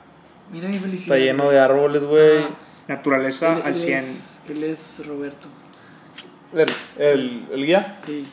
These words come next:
Speaker 2: Es
Speaker 1: Güey,
Speaker 2: un señor.
Speaker 1: tiene, sí, güey, tiene años. Su, su tía, no me acuerdo cómo se llamaba, la chamán. Y, güey, iba de que, güey, pinche Jennifer López, güey. Iba por artista de élite, güey. Pitbull, güey.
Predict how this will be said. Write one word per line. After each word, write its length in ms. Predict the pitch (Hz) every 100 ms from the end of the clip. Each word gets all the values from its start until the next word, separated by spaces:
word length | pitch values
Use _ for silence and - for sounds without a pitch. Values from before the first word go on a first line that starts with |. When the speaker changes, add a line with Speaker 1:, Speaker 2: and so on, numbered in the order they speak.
| - - - - -
Speaker 2:
Es 40 | 156
Speaker 1:
Güey, 120 | 170
Speaker 2:
un 40 |
señor. 280 | 160 147 139
Speaker 1:
tiene, 140 | - -
sí, 160 | 151
güey, 180 | 160 160 131
tiene 200 | - 147
años. 240 | 151 151 - - - - - - - - - -
Su, 260 | - 190 180 160 -
su 480 | - 180 185 180 170
tía, 420 | 214 247 302 294 214
no 60 | 202
me 60 |
acuerdo 200 | 214 220
cómo 140 | 220 226
se 80 |
llamaba, 360 | 208 175 196 202
la 100 | 185
chamán. 400 | 180 160 175 247 247 - - - - - - -
Y, 100 | 151
güey, 460 | 160 151 147 135 120 -
iba 220 | 160 135 139
de 180 | 139 135
que, 180 | 139 127
güey, 200 | 127 120
pinche 320 | 123 131 135
Jennifer 340 | 131 131 131 123
López, 500 | 127 127 131 127 123
güey. 320 | 123 123 123 -
Iba 120 | 139
por 180 | - 170
artista 400 | 165 165 151 175
de 160 | 165 -
élite, 360 | 139 131 123
güey. 120 | 117 101 - - - -
Pitbull, 520 | 135 123 135 131 127
güey. 160 | 123